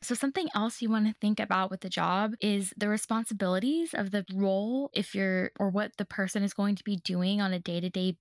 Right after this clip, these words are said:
basis. Uh, if you're new and you've never really had a job before, ask somebody, "What's your day-to-day like?" How many meetings do you usually go to?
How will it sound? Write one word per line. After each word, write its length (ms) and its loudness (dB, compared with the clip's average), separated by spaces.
basis. 680 -2
Uh, 320 2
if 120 -4
you're 380 2
new 560 4
and 580 2
you've 140 -2
never 160 2
really 160 0
had 280 -2
a 60 -2
job 240 0
before, 640 2
ask 320 -4
somebody, 600 0
"What's 280 -4
your 100 2
day-to-day 460 0
like?" 300 0
How 120 2
many 160 2
meetings 420 2
do 80 -6
you 40 0
usually 260 -2
go 200 0
to? 400 -2